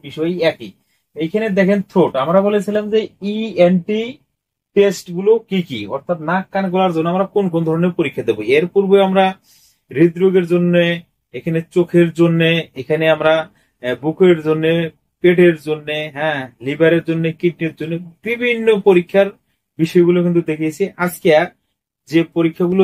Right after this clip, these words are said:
জানাবো সেগুলো হলো ইএনটি, নাক, কান, গলার। তো নাক, কান, গলার পরীক্ষাগুলোর মধ্যে দেখেন অনেক পরীক্ষা আছে। এখানে আমরা অত্যাধুনিক যে পরীক্ষাগুলো, লেটেস্ট, হ্যাঁ, আমাদের দেশে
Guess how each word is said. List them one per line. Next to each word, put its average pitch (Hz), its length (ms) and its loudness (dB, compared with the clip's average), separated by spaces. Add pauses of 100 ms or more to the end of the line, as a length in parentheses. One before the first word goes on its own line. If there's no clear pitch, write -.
(100)
জানাবো 196 260 4 (140)
সেগুলো 160 280 -2
হলো 208 120 2 (220)
ইএনটি, 185 380 2 (480)
নাক, 156 200 -2
কান, 180 200 -2
গলার। 101 220 -2 (300)
তো 123 60 -10 (140)
নাক, 165 200 -4
কান, 202 200 -2
গলার 202 260 2
পরীক্ষাগুলোর 180 640 2 (460)
মধ্যে 156 300 0
দেখেন 160 200 0 (260)
অনেক 254 180 2 (120)
পরীক্ষা 196 320 2
আছে। - 140 -12 (120)
এখানে 202 320 -2
আমরা 208 200 0 (720)
অত্যাধুনিক 196 760 0 (340)
যে 175 80 4 (100)
পরীক্ষাগুলো, 165 440 0 (120)
লেটেস্ট, 196 440 0 (340)
হ্যাঁ, 175 220 -8 (460)
আমাদের 151 220 -6 (140)
দেশে 170 300 2